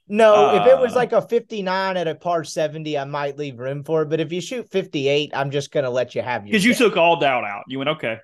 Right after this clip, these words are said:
Speaker 2: sure. All right.
Speaker 1: Yes.
Speaker 2: Got the
Speaker 1: If you shot
Speaker 2: fifty-eight,
Speaker 1: fifty-eight
Speaker 2: no.
Speaker 1: with a bogey, then, hey, man, you, you were pretty great today. I'll just let you have your moment, even if you are a dork.
Speaker 2: I like him more now that he's slimmed back down.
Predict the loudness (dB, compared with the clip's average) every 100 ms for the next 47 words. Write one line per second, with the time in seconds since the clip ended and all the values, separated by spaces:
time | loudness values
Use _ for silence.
0 | _ -12 -10 -10 _ _ -4 -4 -2 -6
1 | -4 -6 -6 -6 -4 -2 2 2 4 2
2 | 4 0 0 -2 0 2 2 0 -6 -4
3 | -6 -6 -14 -20 _ _ _ -2 -2 0
4 | -2 -4 -8 -6 -8 -6 -6 -6 -4 -4
5 | -6 -8 -6 -4 -4 -6 -6 -2 -2 -4
6 | -4 -4 -4 -6 -10 -12 -6 -2 -2 -4
7 | -8 -8 -14 _ _ _ _ _ _ _
8 | _ _ _ _ _ _ -20 -20 _ 0
9 | 2 4 4 2 0 0 0 0 0 0
10 | -2 -6 -8 -6 -4 -4 -6 -6 -8 -8
11 | -12